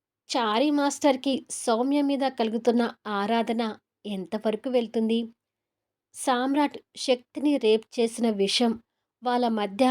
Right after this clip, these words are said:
నెలకొన్న సంఘటనలు ప్రభావతికి ఎవరి ద్వారా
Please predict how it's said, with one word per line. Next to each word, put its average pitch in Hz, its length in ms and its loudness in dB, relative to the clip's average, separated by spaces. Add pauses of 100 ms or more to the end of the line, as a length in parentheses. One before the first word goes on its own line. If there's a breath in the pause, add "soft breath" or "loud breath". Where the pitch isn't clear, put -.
(180)
నెలకొన్న 247 520 0 (120)
సంఘటనలు 226 680 0 (540)
ప్రభావతికి 254 760 0 (340)
ఎవరి 226 300 0
ద్వారా 240 380 2